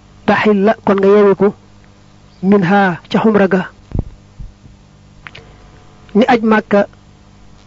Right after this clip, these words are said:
doone farata ci ka ko man benn yoon, umra it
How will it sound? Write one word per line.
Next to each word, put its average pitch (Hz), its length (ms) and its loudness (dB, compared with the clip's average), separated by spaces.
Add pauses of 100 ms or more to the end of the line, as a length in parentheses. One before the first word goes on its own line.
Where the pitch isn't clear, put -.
(640)
doone 214 440 0
farata 214 360 0
ci 208 120 -4
ka 214 120 0
ko 214 120 0
man 202 220 -2 (260)
benn 214 360 -2
yoon, 202 320 2 (1300)
umra 208 240 2
it 214 160 0